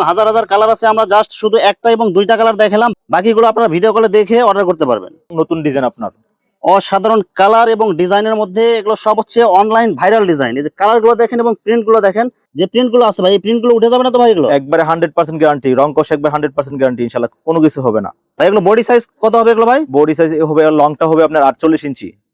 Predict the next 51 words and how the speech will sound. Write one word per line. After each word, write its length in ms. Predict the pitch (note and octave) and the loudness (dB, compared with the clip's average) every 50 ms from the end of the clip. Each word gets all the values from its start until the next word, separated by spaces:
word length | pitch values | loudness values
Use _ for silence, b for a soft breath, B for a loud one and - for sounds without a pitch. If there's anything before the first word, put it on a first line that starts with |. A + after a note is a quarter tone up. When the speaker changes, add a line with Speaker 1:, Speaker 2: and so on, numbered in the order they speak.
| _ _ _ _ - E3 | _ _ _ _ -4 -4
Speaker 1:
আটচল্লিশ 280 | F#3 - A#3 A#3 A3 B3 | -2 0 0 0 2 2
ইঞ্চি 180 | A#3+ - - B3+ A#3+ - - - F3+ | 2 2 2 0 0 -2 -4 -2 0
লং 60 | F#3+ G#3+ | 2 2
Speaker 2:
জামা 120 | G#3+ G3 F#3 | 2 2 0
Speaker 1:
হবে? 160 | D3+ A#2+ G2+ E2 - B2+ | -2 -2 -6 -8 -6 -4
Speaker 2:
জি, 80 | C#3 C#3 B2+ A#2+ | -4 -2 -2 0
জামাটা 280 | C#3+ D3 D#3 D#3 - E3 E3 | 0 0 -2 -2 -2 -2 -2
হবে 160 | E3 D3+ F#3+ G3+ | -2 -2 -2 -2
সোয়া 160 | - D#3 C#3+ C#3+ | 0 0 0 0
তিন 100 | D3+ D3 C3+ A#2 | 0 -2 -2 -4
গজ। 140 | G#2 F#2+ - - - _ _ _ _ _ - | -6 -6 -10 -16 -20 _ _ _ _ _ -6
Speaker 1:
একদম 220 | D#3+ E3+ G3+ A3 G3+ - | -6 -2 -2 -4 -4 -2
পুরা 180 | - A3+ A#3+ A#3+ A#3+ - - | -2 0 2 2 2 0 0
সোয়া 140 | A3+ A3 A3+ A3 | 0 0 0 0
তিন 100 | A#3+ A#3 G#3+ | 0 0 0
গজ 100 | A3 F#3 E3+ | 0 0 0
হবে? 120 | D3+ A2+ G#2+ - | -2 -2 -4 -2
Speaker 2:
সোয়া 120 | - D3 D3 D3 | -2 -2 0 0
তিন 80 | D3+ D3 | -2 -2
গজ 80 | D3 C#3+ C3+ | 0 -2 -2
হবে, 120 | B2+ B2+ - | -2 -4 -2
ফ্রি 80 | - - | -2 0
Speaker 1:
ওভার 140 | F3+ A3 B3 | 2 2 0
Speaker 2:
সাইজ। 80 | B3+ - | 0 2
Speaker 1:
সাইজ 180 | A#3 A#3 B3 A#3+ F#3 D#3+ F3+ | 2 2 0 0 -2 -2 -2
বডিতে 340 | A3 A3+ A#3+ A3 G#3+ B3 B3 B3 A#3+ | 0 0 0 0 0 2 2 2 2
ওগুলো 200 | A#3 A#3 A#3+ A#3+ A#3+ - - _ - | 2 2 2 2 0 -2 -4 _ -2
হয়েও 160 | F3 G3 A#3 A3+ A3+ | 0 0 2 2 2
কাপড় 180 | A3+ G#3 G#3+ G#3 | 0 0 2 0
বাঁচবে 200 | G#3+ G#3 E3+ E3+ D3+ | 0 0 2 0 0
এগুলো? 140 | B2+ G#2+ G2 - C#3 | 0 -2 -4 -2 -2
Speaker 2:
জি, 60 | D#3+ D3 | 0 0
জি। 100 | D3 B2 G2+ F#2 _ _ _ _ _ _ _ _ _ - F3 | 0 -2 -4 -8 _ _ _ _ _ _ _ _ _ -4 -2
Speaker 1:
নিচে 140 | G#3 - B3+ | 0 2 2
হবে 120 | A#3+ A3 G#3+ | 2 2 2
হাতের 180 | G3 F#3+ - F#3 D#3 | 0 0 -2 0 0
কাপড়? 240 | C#3+ A2 G#2 F#2+ - _ _ - | -2 -2 -4 -8 -10 _ _ -4
Speaker 2:
হাতের 180 | C3 C3 C#3 C3+ | -2 -2 -2 -2
কাপড়টা 220 | C#3 C3+ C#3+ C3 C#3+ C#3+ | -4 -4 -4 -4 -4 -4
নিচে 140 | C#3 - C#3 B2 | -4 -4 -4 -4
আছে। 120 | A#2 - C#3 - - | -4 -6 -12 -10 -4
Speaker 1:
ব্যাক 120 | D3+ F3+ F#3+ | -4 -2 -2
সাইডটা 180 | - A3 G#3 A#3 | -2 -2 -2 -2
একটু 120 | G#3+ A3+ A3 | 0 0 2
দেখেন 160 | A#3 A3 A3+ A3+ A3+ | 2 0 0 0 0
ভাই, 100 | B3+ D4 D#4 - - _ - | 0 0 -2 -6 -8 _ 0
এই 40 | D3 | 0
যে 40 | D#3 D4 | 2 2
ব্যাক 120 | F3 G3 - - | 2 0 0 0
সাইডও 220 | A3+ A3+ A3 A3 G3+ G#3 | 0 2 2 2 2 2
দেখেন, 220 | G3 G#3+ A#3 C4 | 2 2 2 0